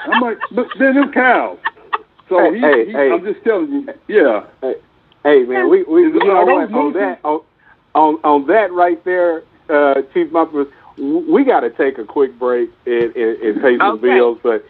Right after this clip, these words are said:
Speaker 2: <laughs> but we're gonna be back with you. But you're listening to You and the Law on the Batchelor News Radio Network.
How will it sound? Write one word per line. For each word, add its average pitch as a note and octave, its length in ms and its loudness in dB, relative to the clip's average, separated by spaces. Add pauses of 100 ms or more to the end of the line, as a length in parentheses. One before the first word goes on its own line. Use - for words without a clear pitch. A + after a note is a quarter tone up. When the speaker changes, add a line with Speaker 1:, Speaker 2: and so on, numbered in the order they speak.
(140)
Speaker 2:
<laughs> - 220 -14
but D#3+ 360 2
we're F#3 180 4
gonna D#3+ 200 -4
be C#3+ 200 -6
back B2+ 400 -4 (120)
with C3 340 -4
you. A#2 380 -2
But A2+ 180 0
you're B2 120 0
listening D3 400 2
to C3 80 0
You D#3+ 420 4
and C3 180 -4
the B2+ 80 -6
Law A2+ 380 -2
on G#2 140 -10
the G#2 80 -10
Batchelor A2 380 -6
News G#2+ 220 -4
Radio G2 300 -2
Network. F2 500 -10